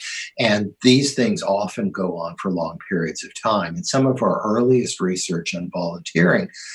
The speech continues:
we committed to following volunteers until they stopped volunteering to get the whole life history of being a volunteer. We didn't realize that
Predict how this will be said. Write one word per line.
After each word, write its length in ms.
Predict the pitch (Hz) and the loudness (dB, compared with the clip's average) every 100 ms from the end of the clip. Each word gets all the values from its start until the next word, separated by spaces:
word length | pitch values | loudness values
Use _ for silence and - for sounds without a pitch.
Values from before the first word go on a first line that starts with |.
| - - - | -16 -16 2
we 220 | 120 127 | 6 6
committed 640 | 127 160 107 85 98 101 | 4 0 0 0 -4 -8
to 140 | - | -10
following 640 | 101 - 92 90 101 107 107 | -10 0 0 0 -2 -6 -6
volunteers 720 | 95 92 92 85 92 82 85 | -6 -8 -8 -10 -8 -8 -6
until 320 | 98 92 90 | -6 -6 -8
they 140 | 92 90 | -6 -6
stopped 440 | - 95 95 - | -4 -2 -2 -2
volunteering 680 | 92 90 98 - 190 185 - - - - - - | -2 0 -2 2 4 4 2 -8 -16 -16 -14 -4
to 80 | 113 | 0
get 240 | 101 - | 2 2
the 80 | 98 | 0
whole 260 | - 107 | 2 4
life 260 | 104 95 92 | 4 2 0
history 420 | 98 92 - 92 85 | -4 -4 -2 -2 -4
of 60 | |
being 200 | 82 80 | -8 -10
a 40 | 82 | -10
volunteer. 580 | 85 82 87 - 185 98 | -8 -8 -6 2 2 4
We 120 | 101 | 0
didn't 200 | 101 101 | -2 0
realize 600 | 147 208 - - 90 - | 4 4 4 0 -10 -8
that 160 | 90 | -8